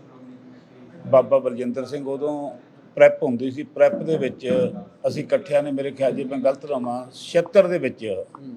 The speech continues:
ਅਸੀਂ ਗਿਆਰਵੀਂ 'ਚ ਇਕੱਠੇ ਪੜ੍ਹਨ ਲੱਗੇ ਸੀ। ਔਰ ਉਣਾਸੀ ਅੱਸੀ ਦੇ ਵਿੱਚ ਇੱਥੋਂ ਅਸੀਂ ਗ੍ਰੈਜੂਏਸ਼ਨ ਕੀਤੀ।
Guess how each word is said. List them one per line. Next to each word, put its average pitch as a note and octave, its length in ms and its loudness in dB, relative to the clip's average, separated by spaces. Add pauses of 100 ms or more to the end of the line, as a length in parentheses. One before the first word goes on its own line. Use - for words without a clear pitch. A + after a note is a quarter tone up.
(760)
ਅਸੀਂ D3 200 0
ਗਿਆਰਵੀਂ C#3+ 300 6
'ਚ C3+ 40 -8
ਇਕੱਠੇ B2 280 -8
ਪੜ੍ਹਨ A2 200 -6
ਲੱਗੇ E2+ 340 -18
ਸੀ। - 80 -20 (1160)
ਔਰ E3 160 6
ਉਣਾਸੀ E3 800 2 (720)
ਅੱਸੀ E3+ 280 2
ਦੇ E3 100 4
ਵਿੱਚ C3 580 2 (1040)
ਇੱਥੋਂ D3 280 -2
ਅਸੀਂ D3 180 -2
ਗ੍ਰੈਜੂਏਸ਼ਨ B2 520 0
ਕੀਤੀ। B2+ 420 -8